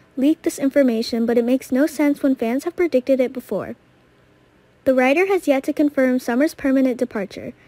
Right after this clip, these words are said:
She is working in Milan and leading a happy life. That's what we see. Will we get to see more of her?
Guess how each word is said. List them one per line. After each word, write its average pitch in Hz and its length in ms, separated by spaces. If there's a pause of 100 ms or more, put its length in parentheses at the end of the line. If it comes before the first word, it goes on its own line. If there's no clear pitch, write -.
(220)
She - 140
is 294 160
working 330 320
in 370 140
Milan 277 460
and 254 240
leading 262 280
a 381 80
happy 294 300
life. 233 340 (400)
That's 311 220
what 349 140
we 277 100
see. 240 360 (580)
Will 277 140
we 330 140
get 415 160
to 403 80
see 339 200
more 240 260
of 294 100
her? 392 240